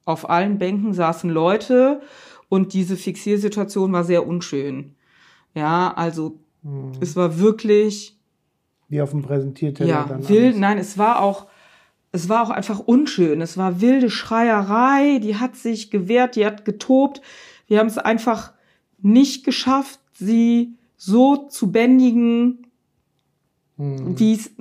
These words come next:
Speaker 1: normalerweise so in den, äh, Fixierungen abläuft.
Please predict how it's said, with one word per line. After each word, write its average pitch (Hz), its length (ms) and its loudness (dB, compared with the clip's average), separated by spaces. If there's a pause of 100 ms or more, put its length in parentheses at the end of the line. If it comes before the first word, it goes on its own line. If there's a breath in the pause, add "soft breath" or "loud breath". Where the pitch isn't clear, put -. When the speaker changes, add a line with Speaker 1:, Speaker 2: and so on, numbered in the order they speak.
(120)
Speaker 1:
normalerweise 196 880 2
so 175 220 4
in 170 220 2
den, 170 280 -2
äh, 165 320 -4
Fixierungen 170 800 -4
abläuft. 196 640 -2